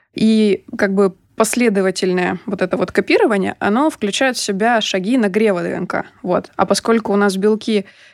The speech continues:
к нагреву обычно неустойчивы, они разрушаются, и многократное копирование было бы невозможно. Не найди ученые специальную бактерию, которая приспособилась к обитанию в источниках Йеллоустонского национального парка к невероятно высоким температурам,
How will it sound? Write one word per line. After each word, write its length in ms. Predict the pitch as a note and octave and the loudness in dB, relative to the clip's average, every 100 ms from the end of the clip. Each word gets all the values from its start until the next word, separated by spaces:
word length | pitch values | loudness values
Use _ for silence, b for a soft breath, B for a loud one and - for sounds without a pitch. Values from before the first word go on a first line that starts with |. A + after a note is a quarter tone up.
| - | -2
к 40 | |
нагреву 360 | G3+ G3 A3 F#3+ | 2 4 2 2
обычно 320 | F#3 G3 G3 | 0 -2 -2
неустойчивы, 600 | F#3 G#3+ - A4+ - G3 | 0 -2 0 0 0 0
они 140 | F#3+ G3+ | 2 2
разрушаются, 680 | F#3+ G#3 B3 A#4 G4 - G3 | 0 -2 0 0 0 -2 -2
и 520 | A#3+ C4+ A3 F#3+ - | 0 0 0 0 0
многократное 680 | G3+ G3+ G#3 F#3+ G#3+ - F#3 | 0 2 2 0 0 0 -4
копирование 520 | F#3+ - F#4 A#3+ F#3+ | -4 0 2 2 0
было 200 | F3+ B3 | 0 0
бы 120 | G#3 | 0
невозможно. 720 | G3+ G3+ G#3 G3+ F3+ F#3 - B B - | 0 0 0 0 0 -2 -8 B B 2
Не 100 | G3+ | 4
найди 340 | G#3 G#3 G3+ | 4 2 0
ученые 420 | F#3 - G#3 F#3 | -2 0 0 0
специальную 500 | - F#3 F#3+ F3+ F3 | -2 -4 0 0 0
бактерию, 480 | F3 - D4 A#4 A#3 | -4 -2 0 2 0
которая 360 | G3 A#3 A#3+ G#3 | -2 -2 0 0
приспособилась 840 | G3+ - G3+ G#3+ G3 F3+ F3+ - B B - | -4 -4 0 2 2 0 -2 -8 B B -2
к 200 | G3+ - | 0 2
обитанию 540 | F#3 G3+ G#3+ G3 F3+ | 2 2 2 2 0
в 40 | G3 | -2
источниках 600 | - G#3 - F#3 - - | 0 -2 0 -4 -4 -2
Йеллоустонского 580 | F#3+ G3 - G3 - F#3 | 0 0 0 -2 -2 -6
национального 460 | F3 G3 F#3 F#3 | -2 0 2 0
парка 360 | F3 D#4+ A4+ C#4+ | 2 0 0 -2
к 80 | G#3 | 0
невероятно 460 | G3 G3 F#3 F#3 | 2 2 0 -2
высоким 360 | F3+ G3 F#3 F3+ | -2 -2 -2 -2
температурам, 720 | F3+ F3+ F3+ F3+ E4 A#3+ | -2 0 0 2 2 2